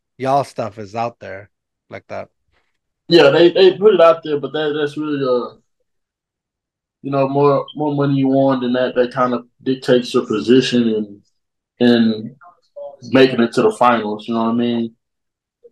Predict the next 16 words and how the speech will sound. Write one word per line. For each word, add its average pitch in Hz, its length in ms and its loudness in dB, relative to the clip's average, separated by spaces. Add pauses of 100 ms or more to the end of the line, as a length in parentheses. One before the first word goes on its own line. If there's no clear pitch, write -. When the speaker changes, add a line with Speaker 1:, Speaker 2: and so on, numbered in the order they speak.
(200)
Speaker 2:
They 131 140 6
only 135 240 2
take 139 300 -2
the 123 160 -10
top 131 280 0
fifteen 135 520 -8
to 135 100 -8
the 123 180 -4
finals, 127 400 -2
so 117 400 -4
the 110 220 -14
top 135 240 2
fifteen 139 480 -4
most 127 260 0
money 135 300 -2
earned, 143 480 -4